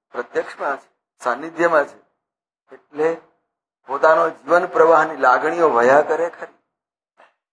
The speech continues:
દર્દના આંસુ છે, પણ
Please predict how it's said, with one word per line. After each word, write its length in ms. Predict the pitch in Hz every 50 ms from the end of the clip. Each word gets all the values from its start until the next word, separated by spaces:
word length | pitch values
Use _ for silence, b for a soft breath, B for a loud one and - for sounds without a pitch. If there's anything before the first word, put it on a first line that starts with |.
| _ _ _ _ _ _ -
દર્દના 380 | 123 139 139 135 139 139 139
આંસુ 420 | 127 - - 117 113 - - _ _
છે, 260 | _ _ _ _ _ _ _ _ _ _ _ _ _ _ _ _ _ _ _ _ _ _ _ _ _ _ _
પણ 360 | - 135 156 165 175 160 -